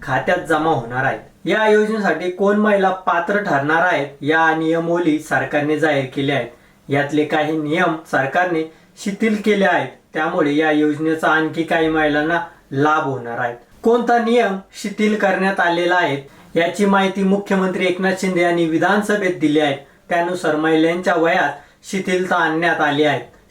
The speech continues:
शिवाय जमिनीबाबत अट वळवण्यात आली आहे. मग कोणत्या महिलांना लाभ मिळणार आहे, याकडे आपण थोडं लक्ष देऊया. मुख्यमंत्री माझी लाडकी बहीण योजना जाहीर करण्यात आली आहे. ज्या महिलांचे वय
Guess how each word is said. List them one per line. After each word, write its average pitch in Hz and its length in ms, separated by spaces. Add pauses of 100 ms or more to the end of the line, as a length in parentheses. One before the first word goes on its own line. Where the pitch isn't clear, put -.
शिवाय 160 300
जमिनीबाबत 156 800 (180)
अट 151 180 (100)
वळवण्यात 147 640
आली 135 180
आहे. 120 200 (360)
मग 254 200
कोणत्या 240 460
महिलांना 226 540
लाभ 202 300
मिळणार 196 360
आहे, 160 200 (240)
याकडे 175 420
आपण 190 320
थोडं 156 180
लक्ष 156 340
देऊया. 135 380 (160)
मुख्यमंत्री 233 640
माझी 196 400
लाडकी 170 340
बहीण 180 300
योजना 180 420
जाहीर 175 380
करण्यात 156 440
आली 147 200
आहे. - 460
ज्या 160 200
महिलांचे 147 560
वय 160 280